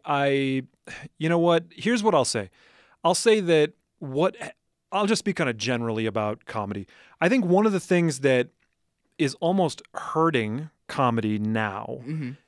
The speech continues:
Speaker 1: is, like, the overly, or the, or the tendency of comics to feel like they need to go, like,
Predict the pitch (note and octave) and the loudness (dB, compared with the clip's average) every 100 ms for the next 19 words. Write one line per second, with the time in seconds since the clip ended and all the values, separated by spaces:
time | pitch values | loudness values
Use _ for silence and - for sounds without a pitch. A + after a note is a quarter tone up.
0 | _ E3 D3 D3 C#3+ A#2+ - _ - C3+ | _ 0 2 2 0 -2 -10 _ -4 -4
1 | - B2+ C#3 - _ - E3 F#3 D#3+ E3+ | -4 -8 -8 -12 _ 2 4 4 4 2
2 | D#3+ D#3 D3+ D3+ C#3+ C3+ - - D#3+ E3 | 2 0 0 -2 -2 -6 -16 -2 0 0
3 | F3+ D3 D3 F#3 A3+ G#3 F#3+ C#3 C#3+ C3+ | 0 0 0 0 0 2 0 0 2 0
4 | C3+ - B2+ - D#3 D#3+ C#3+ C3 - A#2 | 0 -4 -8 -4 2 2 4 0 0 -2
5 | A2 A#2 C3 C#3 C3+ - A#2 A#2+ A#2 A2+ | 0 0 0 0 -2 -4 -2 0 0 2
6 | A2 G#2+ _ _ _ _ - B2+ A2 | 0 -2 _ _ _ _ -6 -2 -2